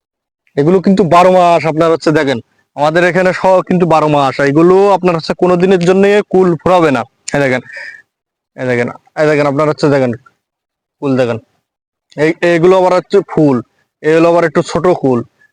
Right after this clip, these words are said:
আর এগুলো আবার বড় কুল, আর এ-, এর সাইতে মনে করেন যে এক সাইজ আবার একটু বড়,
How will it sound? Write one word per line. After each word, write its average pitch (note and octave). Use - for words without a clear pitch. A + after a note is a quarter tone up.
আর C#3
এগুলো D3+
আবার D#3
বড় D#3
কুল, B2+
আর A#2
এ-, D#3
এর E3+
সাইতে F3
মনে E3+
করেন E3+
যে E3+
এক E3
সাইজ E3+
আবার D#3+
একটু D#3
বড়, D#3